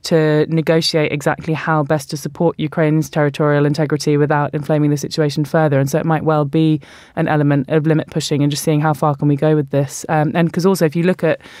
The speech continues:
um, you know, the annexation of Crimea, nothing really has happened. I mean, of course, there's, there's economic sanctions, but that's not made Russia reverse their position. So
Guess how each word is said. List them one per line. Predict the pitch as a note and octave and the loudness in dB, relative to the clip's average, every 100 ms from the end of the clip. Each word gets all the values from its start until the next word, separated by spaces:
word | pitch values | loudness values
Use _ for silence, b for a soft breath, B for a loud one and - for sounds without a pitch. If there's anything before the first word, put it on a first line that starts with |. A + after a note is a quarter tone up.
| B B B - | B B B -2
um, | E3 D#3 D3+ C#3+ - _ _ _ _ | 0 2 2 0 -6 _ _ _ _
you | G3 | 0
know, | D#3 | 2
the | D3+ | 2
annexation | E3 E3+ - D#3+ - | 0 -2 -2 -2 0
of | D#3 | -4
Crimea, | - F3 E3+ D#3+ | -2 0 2 2
nothing | E3+ G3 G#3+ F#3 - | 2 0 0 0 -2
really | D#3 D#3 G3 F3 D3+ | -4 0 2 2 0
has | C#3+ | 0
happened. | E3+ D#3+ D3+ | -4 -2 -2
I | |
mean, | D3+ D#3 | 0 0
of | D#3 | 0
course, | F#3+ E3+ | -2 2
there's, | E3 D3+ | 0 0
there's | - D#3+ D#3 | 0 2 2
economic | D#3 C3+ E3+ D3+ | -2 -2 0 0
sanctions, | - F3+ - - C#3 C#3 | -2 -4 -4 -2 0 0
but | - | -2
that's | D#3+ E3 | -2 0
not | F3 - | -2 0
made | D3+ D3 | 0 2
Russia | D3+ D3 D3+ | 0 0 0
reverse | D3 D3+ D3 | 2 0 0
their | D3+ | -4
position. | C#3 D3 D3+ - B2 C3+ | -2 -2 0 0 0 0
So | - D3 | 0 0